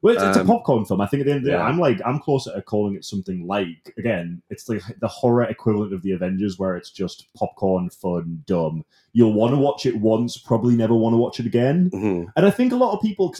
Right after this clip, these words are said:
Speaker 1: I'm obviously, like, quite big in the horror crowd, and I've actually heard a lot of people, um, come out and really dislike it, and they're like, "Oh no, it's just kind of,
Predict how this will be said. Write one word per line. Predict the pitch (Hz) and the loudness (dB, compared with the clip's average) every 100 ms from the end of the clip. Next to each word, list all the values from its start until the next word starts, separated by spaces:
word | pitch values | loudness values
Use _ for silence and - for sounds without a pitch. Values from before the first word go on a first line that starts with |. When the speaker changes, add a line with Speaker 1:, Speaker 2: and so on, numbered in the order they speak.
| 175 | -8
Speaker 1:
I'm | 180 | -4
obviously, | 165 151 143 | -4 -2 0
like, | 117 | 0
quite | - 101 104 | 0 0 0
big | 98 | -2
in | 101 | -2
the | 107 | 0
horror | 135 127 | 0 2
crowd, | 131 127 123 | 2 2 2
and | 117 | 2
I've | 131 | 0
actually | 185 160 | 0 0
heard | 156 | 0
a | |
lot | 165 | 0
of | - | -2
people, | 123 120 104 87 _ _ | -4 -2 -2 -6 _ _
um, | 98 87 82 80 80 | -10 -8 -8 -14 -6
come | 117 | -4
out | 104 | -2
and | 98 92 95 | -4 -4 -2
really | 110 110 | 0 0
dislike | 95 87 113 120 117 | 0 -6 -2 -2 2
it, | 117 113 | 0 0
and | 104 | -2
they're | |
like, | 95 95 | -4 -2
"Oh | 98 | -2
no, | 95 | -2
it's | 92 - | -6 -8
just | 95 90 - | -10 -10 -12
kind | 85 | -12
of, | 80 | -12